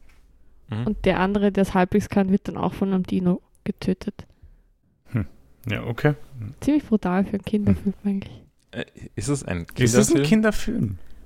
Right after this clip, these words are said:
Speaker 1: Also es ist jetzt kein harter Horrorfilm, aber es ist schon ein Horrorfilm.
Speaker 2: Es gab schon einige Entscheidungen, die, glaube ich, Entscheidungen, die beim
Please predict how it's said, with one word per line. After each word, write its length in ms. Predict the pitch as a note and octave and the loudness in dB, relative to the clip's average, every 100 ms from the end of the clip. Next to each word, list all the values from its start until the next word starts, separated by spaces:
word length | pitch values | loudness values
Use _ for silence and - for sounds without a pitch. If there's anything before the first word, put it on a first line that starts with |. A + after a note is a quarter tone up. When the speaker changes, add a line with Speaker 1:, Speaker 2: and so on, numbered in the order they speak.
| - - - - _ - | -20 -20 -20 -20 _ -4
Speaker 1:
Also 200 | B2 A2 | 0 2
es 80 | B2 | 2
ist 60 | A#2 | 4
jetzt 180 | C#3+ - | 2 2
kein 260 | A#2+ F2+ | 2 2
harter 380 | F2+ G2 - G#2+ | 2 2 4 2
Horrorfilm, 560 | G2+ A2+ G2+ F#2+ F2 D#2+ | 4 2 2 -2 -4 -4
aber 160 | F2 | -2
es 120 | F2 | -2
ist 120 | G2 - | -4 -4
schon 180 | - | 0
ein 120 | A#2 F2+ | 0 0
Horrorfilm. 180 | E2+ G#2+ | 4 4
Speaker 2:
Es 40 | G2 | 4
gab 160 | A#3+ | 2
schon 340 | E4+ D#4+ - B3 - | 2 0 0 -6 -2
einige 380 | G3+ G#3 B3+ B3 | 0 2 2 0
Entscheidungen, 800 | A3 G#3+ F#3+ G3+ A3+ A#3 C4 C4 | 0 0 2 2 2 0 -4 -4
die, 60 | |
glaube 280 | A3 G#3+ G#3+ | 0 2 2
ich, 40 | G#3+ - | 0 -8
Entscheidungen, 640 | F#3+ - F#3+ F#3+ G#3+ B3+ | -8 -2 0 2 2 0
die 80 | A#3+ | 0
beim 240 | G#3 G3+ | 0 0